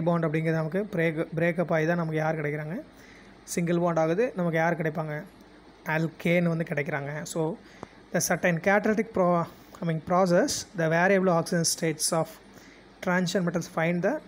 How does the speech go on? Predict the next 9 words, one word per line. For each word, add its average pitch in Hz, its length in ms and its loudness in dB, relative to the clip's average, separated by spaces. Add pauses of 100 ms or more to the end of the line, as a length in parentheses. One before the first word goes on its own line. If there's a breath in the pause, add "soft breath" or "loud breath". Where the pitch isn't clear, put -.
application. 170 460 -2 (120)
இது 180 140 0
மட்டும் 185 180 2
இல்லாம, 160 220 -2 (1400)
நமக்கு 180 240 -2
வந்து 185 180 2
இந்த 175 120 4 (280)
catalytic 180 460 0
ப்ராசஸ்னால 170 480 0